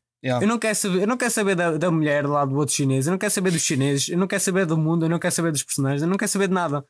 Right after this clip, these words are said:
Speaker 2: Eu, eles, para mim, aquilo é, é só um, um, é, é um circo, é um show-off. A sério, é porque, é, é por isso que eu não gostei do filme. O filme, o filme é bom.
Speaker 1: Basicamente, o f-, a, a história do filme dava para ser feita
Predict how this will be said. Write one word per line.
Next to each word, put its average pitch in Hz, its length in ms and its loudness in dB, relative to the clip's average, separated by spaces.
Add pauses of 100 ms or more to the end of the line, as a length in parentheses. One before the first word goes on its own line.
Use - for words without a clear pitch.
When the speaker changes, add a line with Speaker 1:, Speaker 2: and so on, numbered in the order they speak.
(240)
Speaker 2:
Eu, 180 140 0
eles, 185 220 0
para 214 160 0
mim, 196 360 2
aquilo 190 240 -2
é, 202 140 0
é 196 120 0
só 196 220 0
um, 180 800 0
um, - 60 -14 (120)
é, 170 120 0
é 180 240 0
um 185 80 2
circo, 190 300 -2 (360)
é 156 80 -4
um 160 80 0
show-off. 175 480 -2 (1080)
A 185 40 -6
sério, 202 540 0
é 170 60 -4
porque, 165 460 -6 (360)
é, - 260 -6
é - 20 0
por 202 200 0
isso 226 140 0
que - 40 -4
eu 240 60 2
não 247 80 4
gostei 247 180 0
do 247 100 2
filme. 226 440 0
O 156 80 -4
filme, 220 360 0
o 170 80 -6
filme 247 280 0
é 302 80 2
bom. 247 300 2
Speaker 1:
Basicamente, 180 840 -2
o 151 80 -4
f-, - 240 -6
a, 156 220 0
a - 20 0
história 151 380 -2
do 151 100 -2
filme 147 260 -4
dava 143 240 0
para 143 120 -4
ser 135 200 -2
feita 139 480 -2